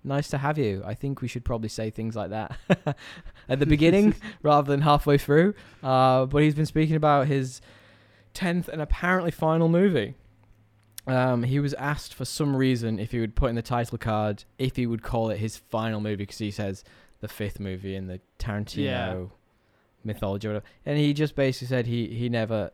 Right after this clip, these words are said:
Speaker 1: he, he hates to miss an opportunity to, to mythologize himself, which I think's very Tarantino thing
Speaker 2: He,
Speaker 1: to
Speaker 2: he
Speaker 1: say.
Speaker 2: do-,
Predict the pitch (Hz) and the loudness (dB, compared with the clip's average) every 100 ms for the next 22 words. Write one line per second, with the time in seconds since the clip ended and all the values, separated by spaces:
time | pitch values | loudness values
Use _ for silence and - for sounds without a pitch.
0 | _ 135 131 - 139 143 135 - 123 113 | _ -4 -4 -2 0 2 0 -2 -4 -4
1 | 131 131 135 123 131 117 - 117 95 107 | -4 -2 0 0 -4 -4 -4 -4 -4 -10
2 | 98 - 117 110 - _ _ 120 - 120 | -12 -8 -6 -6 -8 _ _ -6 0 2
3 | 123 113 101 90 92 - 87 95 - 120 | 2 2 -2 -4 -8 -10 -12 -10 -8 0
4 | 131 131 123 113 113 123 113 104 110 98 | 0 0 -4 -6 -4 -2 -2 -4 -6 -6
5 | 98 104 95 - 165 175 170 175 220 190 | -6 -8 -8 -4 2 6 6 6 6 2